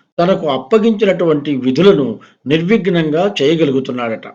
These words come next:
అంతేకాదు, ఆ పాద రేణువులను శిరస్సున ధరించి బ్రహ్మ సృష్టిక్రమం సక్రమంగా నిర్వహిస్తున్నారు. ఇక శివుడు సంగతి వేరే చెప్పాలా? అర్ధనారీశ్వరుడాయే.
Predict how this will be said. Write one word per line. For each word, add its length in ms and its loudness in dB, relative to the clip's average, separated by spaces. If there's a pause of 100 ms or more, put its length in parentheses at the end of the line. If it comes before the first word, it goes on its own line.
(640)
అంతేకాదు, 640 0 (1000)
ఆ 160 0 (100)
పాద 380 2
రేణువులను 640 4
శిరస్సున 560 2
ధరించి 480 2
బ్రహ్మ 460 0
సృష్టిక్రమం 760 -2 (120)
సక్రమంగా 680 -2
నిర్వహిస్తున్నారు. 880 -6 (1300)
ఇక 200 -6
శివుడు 380 0
సంగతి 380 0
వేరే 280 2
చెప్పాలా? 540 -4 (1160)
అర్ధనారీశ్వరుడాయే. 1200 0